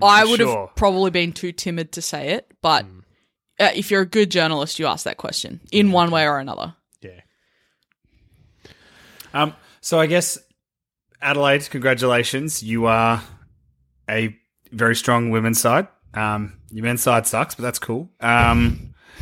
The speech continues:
Speaker 2: that's all right. Hey, there's one, there's one good team in South Australia right now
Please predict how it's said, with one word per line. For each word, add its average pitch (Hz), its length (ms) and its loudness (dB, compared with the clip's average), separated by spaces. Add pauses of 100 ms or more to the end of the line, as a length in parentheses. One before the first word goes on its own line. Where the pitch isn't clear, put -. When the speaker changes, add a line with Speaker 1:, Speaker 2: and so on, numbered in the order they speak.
(200)
Speaker 2:
that's 123 180 -4
all 135 60 4
right. 151 160 4
Hey, 151 140 2
there's 139 180 -2
one, 147 360 2
there's 139 140 -2
one 147 160 2
good 135 160 -2
team 127 240 0
in 113 240 -4
South 117 220 0
Australia 107 400 0
right 98 200 -2
now 95 360 -10